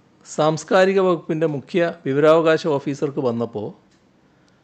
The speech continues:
അദ്ദേഹം അത് നിരസിച്ചു. അതിനെതിരെ റിപ്പോർട്ട് പുറത്തുവിടണമെന്നാവശ്യപ്പെട്ട് ഒരു മാധ്യമപ്രവർത്തകൻ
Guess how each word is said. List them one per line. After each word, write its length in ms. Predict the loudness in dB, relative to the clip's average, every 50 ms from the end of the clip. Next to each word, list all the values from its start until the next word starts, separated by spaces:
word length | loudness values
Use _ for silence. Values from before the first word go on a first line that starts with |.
| _ _
അദ്ദേഹം 380 | -6 -4 0 0 0 0 0 -2 -2
അത് 100 | -4 -2 0
നിരസിച്ചു. 460 | 0 0 0 0 -4 -8 -12 -14 -20 -20 _ _ _ _ _ _ _ _ _ _ _ _ _ _ _ _ _ _ _ _ _ _ _ _ _ _ _ _ _ _ _ _ _ _ _ _ _ _ _ _ _ _ _ _ _ -2 0
അതിനെതിരെ 500 | 2 4 6 6 6 6 6 4 4 2 0 -2 -6 -12 _ _ _ _ _ _ _ _ _ _ -6
റിപ്പോർട്ട് 420 | -6 -6 0 4 4 4 4 2 0 2
പുറത്തുവിടണമെന്നാവശ്യപ്പെട്ട് 1400 | 4 2 2 4 4 2 2 4 2 0 0 -2 0 0 2 2 2 0 0 -4 -6 -4 -6 -8 -8 -8 -10 -10 -10 -14 _ _ _ _ _ _ _ _ _ _ _ _ _ _ _ _ -2
ഒരു 120 | 0 0 0 2
മാധ്യമപ്രവർത്തകൻ 840 | 0 -2 0 0 0 -2 -2 0 -2 -2 -2 -2 -4 -6 -6 -6